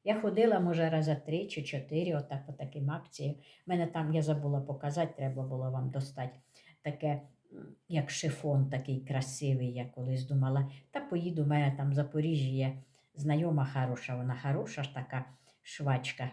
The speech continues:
шиє. Думаю, ну, а воно прозоре таке красиве. Думаю, пошиє мені сарахван, сарахван,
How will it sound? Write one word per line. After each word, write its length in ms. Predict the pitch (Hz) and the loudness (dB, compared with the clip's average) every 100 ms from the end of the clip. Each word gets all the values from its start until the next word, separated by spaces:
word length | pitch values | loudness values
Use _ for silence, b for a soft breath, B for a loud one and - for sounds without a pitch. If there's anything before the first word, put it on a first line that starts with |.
| - | -4
шиє. 500 | - 131 123 123 131 b b | -4 -2 -2 -6 -10 b b
Думаю, 440 | - 151 143 143 143 B B | 0 2 4 4 0 B B
ну, 340 | 156 160 151 - | 0 0 -2 0
а 80 | |
воно 200 | 160 156 | 4 4
прозоре 520 | 139 151 147 165 165 135 | 2 2 4 6 6 4
таке 340 | 135 131 131 | 0 -2 -2
красиве. 520 | - 135 - 139 131 | 0 -2 0 0 0
Думаю, 420 | 131 143 139 139 | 2 2 4 4
пошиє 420 | 139 160 175 160 147 | 2 -4 0 4 4
мені 220 | 147 147 | 4 0
сарахван, 680 | - 147 143 139 208 220 160 b b b b b | 0 0 0 0 0 2 0 b b b b b
сарахван, 680 | - 165 143 135 127 117 | 0 2 2 0 -2 -2